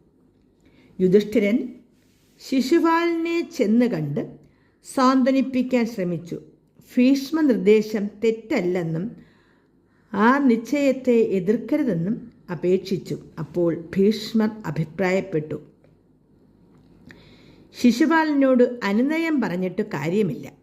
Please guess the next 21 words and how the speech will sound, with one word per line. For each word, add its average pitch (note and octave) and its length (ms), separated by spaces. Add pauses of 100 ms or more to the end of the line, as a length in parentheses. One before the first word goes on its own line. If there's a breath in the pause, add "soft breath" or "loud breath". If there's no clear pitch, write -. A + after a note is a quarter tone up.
(140)
അവനെ F#3 400
അവൻ്റെ F#3+ 260
പാട്ടിന് A3+ 720
വിട്ടേക്കുക. E3 640 (540 soft breath)
കൃഷ്ണൻ G3+ 560 (280 loud breath)
നമുക്കെന്നല്ല G3 920 (280)
സർവ്വലോകർക്കും A#3 1120
സമ E3 300
ആരാധ്യനാണ്. B3 960 (560 loud breath)
ഞാൻ A#3 300
ചെയ്തതും C4+ 680 (240 loud breath)
യുധിഷ്ഠിരൻ A3+ 540
ചെയ്തതും B3+ 640 (160)
സഹോദരൻ C#4 720
ചെയ്തതുമെല്ലാം G#3 800
ശരി G3+ 360
തന്നെയത്രേ." C#4+ 520 (160)
പിന്നീട് F#3 380
ഭീഷ്മർ F3+ 580 (480 loud breath)
ശിശുപാലൻ്റെ C4 600
നേർക്ക് G3 520